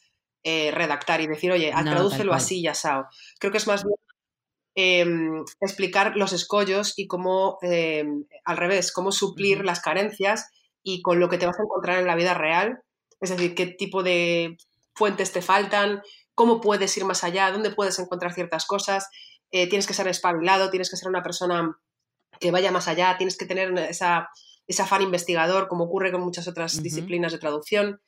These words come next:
Speaker 1: y, y sobre todo tener un sentido, aunque sea mínimamente creativo
Speaker 2: Sí.
Speaker 1: y artístico,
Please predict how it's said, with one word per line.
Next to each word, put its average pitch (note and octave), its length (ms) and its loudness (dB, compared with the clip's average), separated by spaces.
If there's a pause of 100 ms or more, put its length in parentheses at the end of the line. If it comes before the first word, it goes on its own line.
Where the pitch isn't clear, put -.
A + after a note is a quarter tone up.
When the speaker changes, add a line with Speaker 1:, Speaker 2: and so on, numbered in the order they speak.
(540)
Speaker 1:
y, G3+ 280 2 (340)
y G3 40 -4
sobre F#3+ 180 0
todo G3+ 100 2
tener B3 160 2
un C4 60 4
sentido, G#3+ 720 0 (420)
aunque F3 180 -6
sea C4 120 2
mínimamente A#3 680 2
creativo G3 720 0
Speaker 2:
Sí. F3+ 80 -2
Speaker 1:
y - 20 4
artístico, D3+ 680 -6